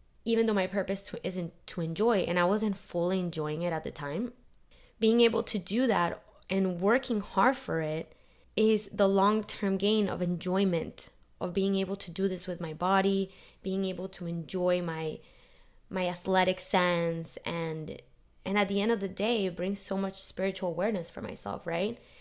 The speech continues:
There are many things why people run. There are many reasons, right? And there's not just one, but this is applied in everything in my life.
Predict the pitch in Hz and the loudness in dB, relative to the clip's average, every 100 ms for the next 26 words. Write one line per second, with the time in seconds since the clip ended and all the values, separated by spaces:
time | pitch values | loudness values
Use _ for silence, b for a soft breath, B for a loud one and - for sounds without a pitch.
0 | B B B 240 330 392 349 359 - 285 | B B B 0 2 2 2 0 0 -2
1 | 277 202 170 202 - - - - 220 175 | -2 -2 -4 -4 -8 -10 -8 -10 -12 -4
2 | 214 262 311 220 185 160 58 52 - 190 | -2 -2 -2 -4 -4 -8 -12 -14 -12 -8
3 | 170 202 185 165 165 b b b - 214 | -4 -4 -4 -8 -12 b b b -4 -2
4 | 220 233 208 208 - 196 175 - - - | 2 0 0 -6 -6 -4 -2 -4 -8 -16
5 | - 226 208 180 - - _ _ _ _ | -4 0 2 0 -10 -20 _ _ _ _
6 | - 185 254 269 - 240 233 233 - 196 | -16 2 4 4 4 6 6 2 2 2
7 | 196 - 208 196 - 202 196 220 202 185 | 2 -2 -4 -4 0 0 2 0 0 -2
8 | 175 165 165 247 104 - - | -2 -2 0 2 0 -4 -14